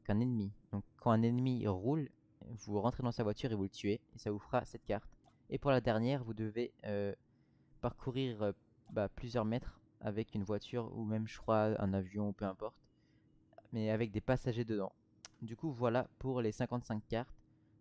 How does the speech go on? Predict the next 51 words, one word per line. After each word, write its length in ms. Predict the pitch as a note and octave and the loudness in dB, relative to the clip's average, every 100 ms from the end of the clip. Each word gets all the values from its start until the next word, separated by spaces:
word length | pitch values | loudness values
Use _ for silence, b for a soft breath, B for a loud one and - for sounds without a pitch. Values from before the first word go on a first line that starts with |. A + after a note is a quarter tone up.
| - | -6
Euh, 160 | G#2+ G#2+ | -2 0
il 60 | |
y 40 | A#2 | 2
en 60 | |
aura 120 | A#2 | 4
peut-être 360 | A#2+ C3+ C#3+ - | 4 4 0 0
qui 80 | B2 | -6
seront 180 | - A2 | 0 8
rajoutées, 640 | A#2 A#2 - C3 B2 - | 8 6 4 6 4 4
euh, 340 | G#2+ G2+ G#2 G2+ | 6 8 6 2
dans 180 | G#2 | 0
les 80 | G#2 | -2
prochaines 340 | - A#2 A#2 A2 | -6 -8 -4 -2
mises 180 | G#2+ G#2 | -2 -2
à 60 | G2+ | -6
jour, 240 | A2+ A2+ | -6 -6
dans 60 | G2+ | -6
les 60 | |
prochaines 300 | - - G#2 | -8 -6 -4
saisons, 320 | G#2+ G#2 G#2 - | -4 -4 -4 -2
de, 200 | G#2 G2+ | 2 4
de 160 | G2+ G2 - | 2 -2 -4
semaines 480 | - - G#2 A#2+ B2 | -6 2 4 2 0
plutôt. 320 | A#2 - B2+ _ b b b b - | -4 -4 -6 _ b b b b -14
Parce 140 | A2+ - | -12 -6
que 100 | A2 | -2
des 100 | G#2 | -2
fois, 160 | - | 0
ils 60 | G#2+ | 0
rajoutent 240 | G2+ G2+ | -2 -4
des 100 | G2+ | -6
cartes. 260 | - B2+ - | -2 -4 -4
Mais 80 | - | -6
en 60 | A#2+ | -6
tout 100 | - | -2
cas, 160 | C#3 | -2
voilà 340 | A#2+ A#2 A#2 - _ - | 0 0 0 -2 _ -6
pour 120 | B2+ | -4
le 80 | A#2+ | -2
début. 380 | G#2+ G#2 A#2+ - b b b | -4 -4 -6 -10 b b b
J'espère 280 | C#3 - D#3 | -4 4 4
que 80 | - | 4
cette 180 | - B2 | -4 2
vidéo 260 | C3+ C#3+ | 8 12
vous 180 | C#3 A#2+ | 12 10
aura 160 | B2 A2+ | 8 8
plu. 320 | A#2 C#3 - A#2 | 8 6 4 4
D'ailleurs, 240 | B2+ C3+ | 4 4
les 80 | B2 | -2
défis 200 | - B2+ | -8 -6
rapides, 300 | G#2+ A#2 | -6 -8